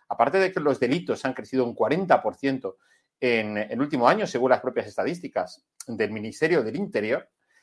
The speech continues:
esas que Grande Marlaska dice que son las que dicen la verdad, eh, cuando quiere rebatir, pues, aquello que no interesa, se va a estas estadísticas, y estas estadísticas dicen, como digo,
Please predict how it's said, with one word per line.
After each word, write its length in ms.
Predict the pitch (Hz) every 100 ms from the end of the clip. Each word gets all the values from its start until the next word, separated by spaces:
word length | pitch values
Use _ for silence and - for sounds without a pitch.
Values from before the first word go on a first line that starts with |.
| -
esas 220 | 120 135
que 180 | - 113
Grande 300 | 120 143 135
Marlaska 560 | 113 127 143 - 95 _ -
dice 300 | 113 165 -
que 120 | 101
son 180 | - 135
las 140 | 123
que 100 | -
dicen 280 | 120 175 113
la 120 | 110
verdad, 400 | 104 98 120 220 _ _ _ _ _ _
eh, 140 | - 123
cuando 360 | 110 101 98
quiere 260 | 95 117 120
rebatir, 460 | 117 110 104 123 120
pues, 120 | 113
aquello 300 | 104 113 107
que 80 | 107
no 80 |
interesa, 400 | 101 92 107 117
se 140 | 131 110
va 80 | 110
a 40 |
estas 320 | - 107 - _ _ _
estadísticas, 800 | - 143 117 139 175 175 151 180
y 60 | 123
estas 160 | 131
estadísticas 720 | 131 131 151 156 - 156 156 135
dicen, 340 | 165 175 160
como 160 | 131 113
digo, 260 | 135 160